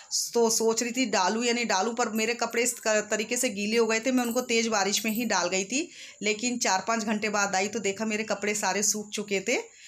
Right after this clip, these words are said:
और इनको चिमटी लगा लगा के मैं कपड़े सुखा गई थी। दो चार ऐसे हल्के हल्के से गीले लगेंगे तो मैं इनको नीचे जाके डाल दूँगी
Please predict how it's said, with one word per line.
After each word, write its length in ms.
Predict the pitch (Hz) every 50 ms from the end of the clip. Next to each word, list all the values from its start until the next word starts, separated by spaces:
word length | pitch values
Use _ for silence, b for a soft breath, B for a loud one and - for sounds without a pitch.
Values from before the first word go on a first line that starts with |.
| B B B B -
और 160 | 190 202 202
इनको 460 | 214 214 208 208 214 214 208 202 190 175
चिमटी 340 | 180 - 214 202 196 208 214
लगा 240 | 208 196 190 190 190
लगा 200 | 190 190 196 196
के 140 | 196 -
मैं 140 | 214 214 208
कपड़े 240 | 208 196 190 - 202
सुखा 300 | 202 - 196 190 196 185
गई 180 | 180 185 185 190
थी। 180 | 190 - 262 392 466 - B B B B B B - - -
दो 160 | 175 202 214 214
चार 260 | 214 226 220 220 214
ऐसे 260 | 208 208 202 - 240
हल्के 260 | 226 208 208 202 214
हल्के 200 | 214 214 214 226
से 120 | 220 233 220
गीले 280 | 180 202 208 208 220 226
लगेंगे 360 | 220 208 196 214 220 226 233
तो 120 | 233 254
मैं 120 | 240 233 226
इनको 260 | 220 208 214 226 233
नीचे 320 | 220 214 208 202 208 233 226
जाके 300 | 190 202 190 190 - 214
डाल 240 | 196 190 175 165 160
दूँगी 380 | 156 156 156 143 131 143 139 -